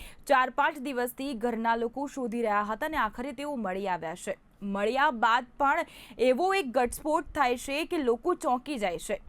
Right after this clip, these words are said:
શિક્ષિકાને પાંચ મહિનાનું ગર્ભ છે અને તેનું એવું કહેવું છે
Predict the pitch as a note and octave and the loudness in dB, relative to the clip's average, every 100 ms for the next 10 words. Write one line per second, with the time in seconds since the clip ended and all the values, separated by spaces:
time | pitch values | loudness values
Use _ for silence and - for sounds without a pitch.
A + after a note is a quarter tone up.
0 | - - - - - D#4+ D#4 - G4 F#4+ | -20 -20 -20 -20 -4 -2 0 2 2 4
1 | D4 B3 B3 C#4+ - C4+ C#4 D#4+ - C4+ | 2 2 -2 -6 0 2 4 2 0 -4
2 | A#3 A#3+ A#3 A#3+ A3+ B3+ A3+ A#3 B3+ A#3 | -2 0 2 2 2 -2 0 2 2 0
3 | C#4 - C#4+ D#4+ E4 C#4 C4 C4 B3 A3+ | -6 -4 -2 -2 -2 -2 -2 -2 -4 -2
4 | A3+ G#3+ A#3+ B3+ - A#3+ C4+ D#4 | -2 0 -4 -4 0 0 0 -2